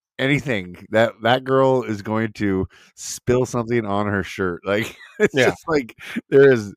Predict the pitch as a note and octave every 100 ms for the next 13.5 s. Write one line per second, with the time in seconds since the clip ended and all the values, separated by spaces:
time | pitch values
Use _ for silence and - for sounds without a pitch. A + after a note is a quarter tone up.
0 | - - _ _ _ _ G#2+ G#2 F#2+ D#3+
1 | D#3+ D3+ C#3+ D3+ C3 G#2 F2+ F#2+ B2 -
2 | - - - D3+ D#3 D#3+ F#3+ E3 B2+ -
3 | - C#3+ D3+ C#3+ D#3+ - D#3+ C3+ B2 -
4 | G#2 F2 E2+ - - - _ _ A#2+ A2+
5 | B2 A#2 - A#2 A2 F2+ D#2+ D#2+ F2 F2
6 | D#2+ D#2+ D#2+ E2 - G2+ F#2 - F#2+ F2+
7 | - F#2 E2+ E2 D2+ F#2 F2 G#2+ G2 G2
8 | F2 D2 D#2 F2+ E2+ E2+ E2+ F2 F2+ F2
9 | - E2+ D2+ D2 D2+ - A2+ - - E3
10 | - - C3+ G2+ - _ _ _ _ _
11 | - F#3+ - - - E3+ D#3+ - - F3+
12 | F#3 F#3 D#3 - C3+ C3 B2+ A2+ - B2
13 | A#2+ A#2 A2+ A2 G#2+